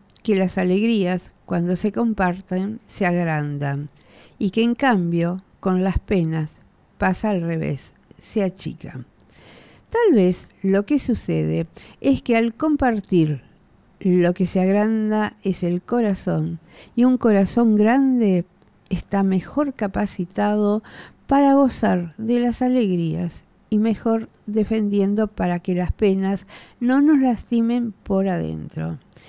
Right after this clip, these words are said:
Entonces, lápiz y papel, ¿m? Y vamos a repasar qué hicimos en este año, ¿sí? ¿Cómo llegué hasta aquí? ¿Cómo llegué a hoy? ¿M? Y la otra,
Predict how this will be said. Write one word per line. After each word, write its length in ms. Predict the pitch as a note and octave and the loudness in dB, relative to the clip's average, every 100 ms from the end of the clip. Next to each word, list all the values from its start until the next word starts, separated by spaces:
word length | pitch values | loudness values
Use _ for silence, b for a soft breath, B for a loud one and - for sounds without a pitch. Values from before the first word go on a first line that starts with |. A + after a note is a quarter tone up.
| B B | B B
Entonces, 680 | B3+ B3 - - - - - - | 0 2 -2 -6 -10 -14 -14 -6
lápiz 640 | G#3 A3+ B3 A#3+ G3 F#3 | -2 2 2 2 -2 0
y 100 | B3+ | 0
papel, 680 | G#3+ E3 E3 G3 G3+ G#3 G#3+ - _ G3+ | 0 0 0 2 2 0 -2 -8 _ -4
¿m? 180 | G#3+ A#3 B B | -4 -4 B B
Y 100 | B | B
vamos 320 | B3 C4+ B3+ B3 | 2 4 2 2
a 80 | |
repasar 680 | A3+ A3 A#3+ A#3 B3 F#3 D#3 - - | 0 0 0 0 0 0 -2 -12 -6
qué 120 | C4 | -4
hicimos 600 | A#3+ - A#3+ A3+ A3+ - | -2 -2 -2 0 -2 -4
en 260 | G#3 F#3+ G#3 | -4 -2 -2
este 320 | G3+ - F#3+ | -4 -4 -6
año, 460 | E3+ E3 D#3+ C3+ - | -4 -6 -8 -8 -10
¿sí? 400 | - - F#3 A#3+ - _ B B B B B _ _ _ _ _ _ _ - _ - | -16 -4 -2 -2 -6 _ B B B B B _ _ _ _ _ _ _ -20 _ -10
¿Cómo 500 | - D4 D#4 D#4+ E4 - - | 0 2 2 0 -2 -8 -6
llegué 400 | A3 A3 D4 C4 | -2 0 2 2
hasta 240 | F#3+ - F#3+ | -2 -2 -6
aquí? 360 | F3+ F3 E3 D3 _ _ | -4 -2 -2 -4 _ _
¿Cómo 260 | - G#3+ A#3+ | -6 -2 0
llegué 400 | - G#3+ G#3 B3 | 0 0 -2 -4
a 180 | G3 F3+ - | -6 -6 -2
hoy? 340 | G#3 F3+ D#3+ - _ - | 0 2 0 -6 _ -10
¿M? 200 | F3+ G#3 _ b b b b _ _ | -8 -8 _ b b b b _ _
Y 140 | A3 G3+ | -2 0
la 180 | G#3 | 2
otra, 480 | D#4 A3 - E2+ D#2+ | 0 -2 -4 -6 -8